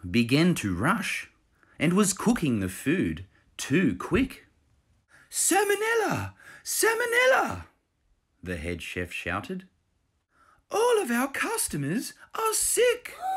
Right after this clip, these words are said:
"You're fired!" her boss bellowed,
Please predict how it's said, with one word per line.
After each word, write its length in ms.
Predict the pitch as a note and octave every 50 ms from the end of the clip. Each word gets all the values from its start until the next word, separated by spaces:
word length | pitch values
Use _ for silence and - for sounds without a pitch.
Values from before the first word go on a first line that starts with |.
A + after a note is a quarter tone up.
| F#5+ F#5 F#5 D#5+ E5 D#5+ - - - - - D#5 D5+ D5+ - - - - - - -
"You're 560 | - G#2+ C#3 D#3 F3 F#3 F#3 F#3 F3 E3+ E3 D#3+
fired!" 1160 | - - - - - C#3 F3+ F#3+ F3+ E3 D#3 D#3 C3 C3 C#3 C3 A#2+ A#2+ A2+ F#2+ - - - - _ _ _ _ - - _ _ _ _ _ _ _ _ _
her 180 | - D#2+ D#2 D2
boss 400 | C#2 C#2 E2+ F2+ F#2 F2+ - - _
bellowed, 540 | - - F2 F#2 G#2 A2 A#2 A#2+ B2 - -